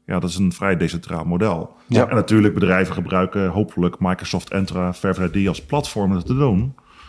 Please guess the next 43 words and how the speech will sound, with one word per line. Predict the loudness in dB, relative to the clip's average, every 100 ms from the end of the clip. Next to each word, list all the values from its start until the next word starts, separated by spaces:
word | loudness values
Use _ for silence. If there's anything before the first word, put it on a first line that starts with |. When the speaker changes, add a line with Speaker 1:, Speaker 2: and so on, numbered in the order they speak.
| -20 _ _ -12
Speaker 1:
Maar | -4 0 2
dat | 2
is | 0
helemaal | 0 2
niet | 2 0
per | -4
se | 0
nodig. | 0 0 -2 -4
Als | -4
jij | -2 0
je | 0
eigen | -2 -6
platform | -8 -8 -8 -4
hebt | -4 -4 -10
of | -10
van | -4 -2
een, | 0 -2
van | -2 -2
een | -2
andere | 0 0 0 -2 -2 -4 -8
bedrijf, | -6 -2 -2 -4
zolang | -4 -4 -2
die, | -2 -2 -2
eh, | -4 -6 -10 -18 -20 -20 _ -6
dezelfde | 0 2 2
standaarden | 0 -2 0 2 2 0 -2
implementeren, | -4 -2 0 0 0 0 -2 -8 -14 -20 -20 -20 -20 -20 -4
kun | 0
je | 2
die | 0
verificatie | -2 -4 -2 -2 -4 -4
ook | -4 -4
doen. | -8 -10 -8
Dus | -6 -6
het | -4
is | 0
eigenlijk, | 0 2 0 2
eh, | 4 4 2 -2 -12 -8
hoe | -4 -4
we | 0 0
er | 0
tegenaan | 0 2 2 2
kijken. | 0 -2 -2